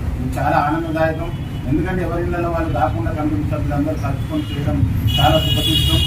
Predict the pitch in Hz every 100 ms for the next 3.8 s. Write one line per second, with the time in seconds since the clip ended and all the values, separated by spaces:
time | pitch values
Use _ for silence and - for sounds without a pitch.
0 | - - - - - - - - - -
1 | 202 196 156 156 - 180 151 175 175 180
2 | - 165 320 339 339 320 302 - - -
3 | 165 160 151 156 156 101 -